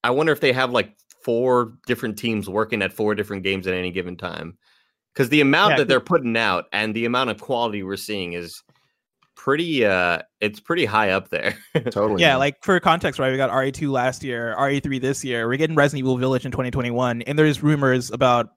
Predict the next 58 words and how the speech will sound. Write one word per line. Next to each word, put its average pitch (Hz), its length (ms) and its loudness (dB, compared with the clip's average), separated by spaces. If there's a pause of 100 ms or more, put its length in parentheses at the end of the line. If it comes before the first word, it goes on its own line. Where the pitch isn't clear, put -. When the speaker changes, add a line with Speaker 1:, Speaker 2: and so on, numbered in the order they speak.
Speaker 2:
R 127 140 6
E 120 80 0
four 117 440 -2 (120)
being 120 160 -6
remade, 101 360 -8 (360)
which - 300 0 (800)
is 156 140 4
absolutely 147 460 4
insane. 110 480 -8
And 160 120 2
it - 20 2
has 233 160 4
to 196 80 -2
Speaker 3:
Yeah. 180 60 -4
Speaker 2:
stop 147 200 4
at 117 80 -4
a 127 60 -2
certain 131 240 -6
point. 120 280 -8 (480)
Speaker 1:
<laughs> 640 800 -12
They 127 80 2 (340)
have 190 760 2
Speaker 2:
Like, 202 220 2
Speaker 1:
to - 100 0
Speaker 2:
they - 0 -
Speaker 1:
be 143 120 -2
Speaker 2:
can't - 40 0
keep 196 160 0
Speaker 1:
stopped. 170 160 -2
Speaker 2:
doing 165 160 -2
this. - 200 -16 (460)
Speaker 1:
They 156 160 2
have 143 280 -4
to 135 60 -20
be 120 140 -10
stopped. 107 480 -6
<laughs> 151 840 -6
Speaker 3:
And 139 120 4
then, 156 80 4
yeah, 160 140 6
Speaker 2:
Um, 175 100 6
Speaker 3:
with 135 120 2
that 175 180 0
Capcom 156 500 0
not 123 300 0
done, 147 400 2
like, 107 140 -10
a 117 40 0
new 127 240 0
I 139 160 0
P, 143 320 -6
Pragmata, 123 480 0
which 123 260 0
we 117 120 -2
don't 123 120 2
have 117 140 0
confirmation, 110 600 -6
but 92 260 -4